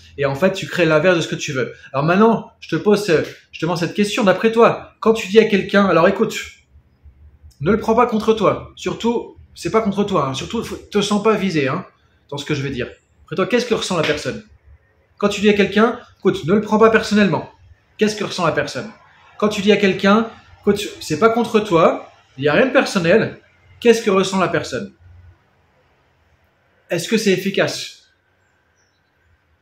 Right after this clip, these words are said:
Moi, je vois souvent dans des coachings, que ce soit des coachings particuliers des entreprises, des personnes qui comprennent pas, en fait, les, l'impact nocif de leur communication. Et c'est des personnes qui utilisent tout le temps des formules comme ça,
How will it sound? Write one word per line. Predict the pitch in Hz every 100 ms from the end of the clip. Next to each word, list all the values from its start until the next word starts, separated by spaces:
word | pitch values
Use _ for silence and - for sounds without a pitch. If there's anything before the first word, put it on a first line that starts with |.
| _ _ _ _ _ _ _ _ _ _ _ -
Moi, | 180
je | 156
vois | 160 190 175
souvent | 175 156 185 175
dans | 135
des | 135 147
coachings, | 175 - 285 143 -
que | - _ -
ce |
soit | 170
des | 156
coachings | 165 165 147
particuliers | 156 151 - 165
des | 131
entreprises, | 135 127 254 269 120 - _ _ _ _ _ _ _ _ -
des | 147
personnes | 156 - 202 196
qui | 170 135 - _ _ _ _ _
comprennent | 160 147 175 175 180
pas, | 262
en | 220
fait, | 240 -
les, | 165 170 165 165
l'impact | 165 180 185 247 226 -
nocif | 170 196 202 - 247
de | 190
leur | 196
communication. | 196 196 208 226 302 240
Et | 160
c'est | 156
des | 175
personnes | 196 262 220
qui |
utilisent | 190 220 214 -
tout | 185
le |
temps | 226
des | 214
formules | 208 190 196
comme | 214
ça, | 240 254 -